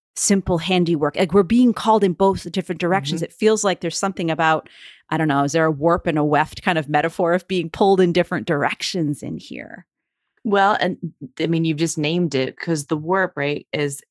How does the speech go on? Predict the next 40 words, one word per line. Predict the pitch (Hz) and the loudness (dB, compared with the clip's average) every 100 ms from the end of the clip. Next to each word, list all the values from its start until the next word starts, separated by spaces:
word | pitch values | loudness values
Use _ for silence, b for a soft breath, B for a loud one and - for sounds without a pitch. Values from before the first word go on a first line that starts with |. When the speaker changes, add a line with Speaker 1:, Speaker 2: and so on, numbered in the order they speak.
| _ - | _ -6
Speaker 2:
goes | 147 147 135 | -2 -2 -2
one | 160 160 | -2 -2
direction | 156 151 123 - 139 135 | -4 -4 -4 -4 -6 -6
and | 135 147 143 | -6 -6 -6
weft | 147 147 - | -4 -6 -6
goes | 147 135 131 | -4 -4 -4
the | 135 | -4
other. | 143 147 139 | -4 -2 -4
And | 135 | -4
then | 139 | -6
it, | 143 139 | -6 -10
the, | 143 135 135 - _ - | -8 -6 -6 -10 _ -12
the | 151 | -6
weft, | 135 151 160 - | -4 -2 -2 -2
right, | 143 143 | -6 -4
goes | 143 139 - | -4 -4 -4
up | 160 160 | -8 -6
and | 147 - | -8 -4
under | 156 151 147 | -4 -2 -4
and | 147 | -4
over | - 160 143 147 139 143 - 131 | -2 -2 -2 -6 -6 -8 -14 -8
different | 165 - 147 - | -8 -6 -8 -6
amounts | 147 139 143 | -4 -4 -6
of | - - | -12 -12
threads, | 175 175 160 151 147 | -2 0 0 -2 -8
different | 147 151 - | -8 -8 -6
things | 143 139 | -8 -6
like | 135 - | -12 -6
that. | 156 - | -6 -6
So | 170 | -6
yeah, | 180 185 143 B B - | -4 -4 -6 B B -10
it's | - | -10
constantly | - - 175 - 180 - 135 | -10 -6 -6 -4 -8 -4 -6
being | 131 123 120 | -6 -8 -10
pulled. | - 135 123 120 - B B | -4 -2 -2 -6 -10 B B
Like, | 151 151 | -6 -2
no, | 175 165 | -2 0
Speaker 1:
Mm. | |
Speaker 2:
be | 160 | -2
stronger. | 160 - 151 143 131 131 | -4 0 0 0 -4 -6